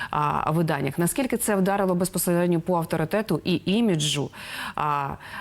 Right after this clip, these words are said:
а, чин-, чинного політичного керівництва Німеччини, тому що це, очевидно, якраз, а, робилося з цією метою з боку, з боку Росії.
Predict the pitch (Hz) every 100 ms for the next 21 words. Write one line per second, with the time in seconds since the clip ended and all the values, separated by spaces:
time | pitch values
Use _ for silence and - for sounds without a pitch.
0 | - 143 151 - - 208 202 185 170 165
1 | 160 151 - 196 175 160 151 165 160 165
2 | - 160 147 - 160 160 254 - 180 156
3 | 165 156 143 - 143 147 143 147 - 147
4 | 143 - 156 165 143 151 147 147 - -
5 | - - - 151 143 160 165 156 160 -
6 | - 170 151 143 139 143 139 139 147 151
7 | 147 139 - 147 156 147 151 147 - 147
8 | 139 - 143